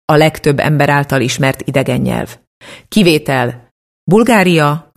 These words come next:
a balti államok és Lengyelország, ahol az orosz, valamint Szlovákia, ahol a cseh nyelvet jelölték meg a legtöbben ismert idegen nyelvként. Csehországban az angol volt a legtöbbek által ismertnek mondott idegen nyelv.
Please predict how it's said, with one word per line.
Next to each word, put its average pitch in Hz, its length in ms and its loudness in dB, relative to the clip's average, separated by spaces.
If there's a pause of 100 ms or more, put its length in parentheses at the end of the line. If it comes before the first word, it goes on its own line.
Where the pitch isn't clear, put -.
(140)
a 139 100 -4
balti 143 360 2
államok 151 460 2
és - 180 0
Lengyelország, 123 840 0 (260)
ahol 160 260 2
az 123 200 0
orosz, 160 460 0 (180)
valamint 196 380 4
Szlovákia, 135 760 0 (320)
ahol 190 280 4
a 196 80 2
cseh 196 220 0
nyelvet 135 400 0
jelölték 139 500 0
meg 208 140 0
a 202 40 2
legtöbben 139 480 -2
ismert 131 400 -4
idegen 131 340 -4
nyelvként. 127 680 -6 (380)
Csehországban 185 880 2
az 202 160 0
angol 143 400 2
volt 135 240 0
a 143 60 0
legtöbbek 139 480 -2
által 135 400 -2
ismertnek 131 560 -4
mondott 165 340 0
idegen 120 420 -2
nyelv. 113 300 -6